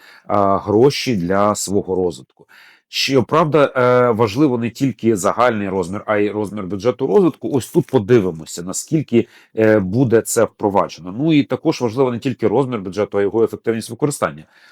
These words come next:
В цьому році, на жаль, схоже, е, два мільярди гривень, це величезна сума, насправді, якщо порівнювати з розміром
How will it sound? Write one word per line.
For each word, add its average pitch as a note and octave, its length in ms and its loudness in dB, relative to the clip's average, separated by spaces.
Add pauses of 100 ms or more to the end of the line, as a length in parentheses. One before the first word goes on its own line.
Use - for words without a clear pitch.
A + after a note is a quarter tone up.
(160)
В G#2 480 4
цьому D3 380 0
році, A#2 380 2
на G2 200 -4
жаль, C3+ 300 0
схоже, A2+ 720 0 (340)
е, A2 260 4
два G2 340 2
мільярди F2+ 600 -2
гривень, A#2 480 2
це G#2 260 0
величезна F#2 580 0
сума, D3 320 -2
насправді, F2+ 460 -2
якщо F2+ 260 -4
порівнювати F2 540 -6
з E2+ 60 -8
розміром F2+ 460 -6